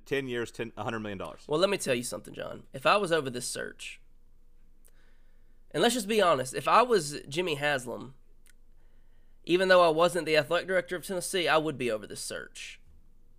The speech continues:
Speaker 1: Sure.
Speaker 2: And I would have made sure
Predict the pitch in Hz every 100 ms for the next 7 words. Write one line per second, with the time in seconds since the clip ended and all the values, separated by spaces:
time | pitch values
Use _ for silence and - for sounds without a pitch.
0 | - - - - - - - - - -
1 | 127 196 - - 143 113 180 185 180 165
2 | 175 202 - 202 135 143